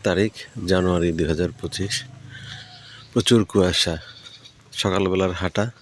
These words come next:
হাঁটতে হাঁটতে দেখলাম একটা মাটির ঘর। আমাদের এই কুমিল্লার কোটবাড়ি এলাকায় এখনও মাটির ঘর আছে, এটা দেখে অবাক লাগলো।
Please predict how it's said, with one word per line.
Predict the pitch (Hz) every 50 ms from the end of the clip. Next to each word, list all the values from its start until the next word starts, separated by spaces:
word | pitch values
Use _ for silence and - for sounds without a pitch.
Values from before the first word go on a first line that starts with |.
| - - - - - - - - - - - - - - - - - -
হাঁটতে | - 113 98 - - 101
হাঁটতে | 104 107 - - - 95
দেখলাম | 87 95 98 - 101 92 87 92 104 - - - -
একটা | - - - 92
মাটির | 95 98 98 98 - 98 95 87 85
ঘর। | - - 87 82 80 73 - - - _ - - _ - _ _ _ - - - - - - - - - - - - - - - - - - - - - - 104 101 104
আমাদের | 98 104 107 107 101 101 104 - - - - -
এই | 104 98 98 98 92 - - - _ _ -
কুমিল্লার | - 110 107 107 104 101 95 98 98 95 98 - - - _ - - - - - - - - -
কোটবাড়ি | - 110 104 98 98 104 98 101
এলাকায় | 98 92 87 98 - - 92 92 90
এখনও | 87 98 101 101 101 87 87 117 - - _ - - - - - - - - - - -
মাটির | 101 98 95 - 98 98
ঘর | 92 95 95 95
আছে, | 92 90 - 101
এটা | 90 95
দেখে | 87 92 87 - 95
অবাক | 92 87 90 87 -
লাগলো। | 82 - 82 82 82 82